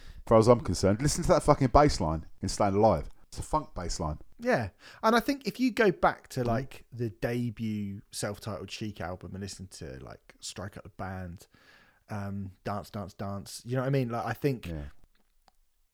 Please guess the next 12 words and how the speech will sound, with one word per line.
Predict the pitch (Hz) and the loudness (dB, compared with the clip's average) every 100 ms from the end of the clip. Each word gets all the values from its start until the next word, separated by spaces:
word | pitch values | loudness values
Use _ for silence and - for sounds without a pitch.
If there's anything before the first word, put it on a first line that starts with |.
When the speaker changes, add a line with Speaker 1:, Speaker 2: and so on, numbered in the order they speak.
| _ _ _ - | _ _ _ -2
Speaker 2:
yeah, | 185 113 87 _ _ - | 0 0 -4 _ _ 2
Speaker 1:
Mm. | 160 | 2
Speaker 2:
unquestionably | - 190 - 139 123 113 110 110 | 6 4 4 2 -2 -2 -4 -4
now | 131 135 135 113 82 104 104 _ - | -2 0 2 2 0 -4 -8 _ -8
we | 220 | -6
look | 113 - | -6 -6
at | 110 | -8
it | |
and | 110 | -6
go, | 110 107 | -6 -4
"Oh, | 151 | -4
disco. | 117 123 - - | -4 -8 -10 -16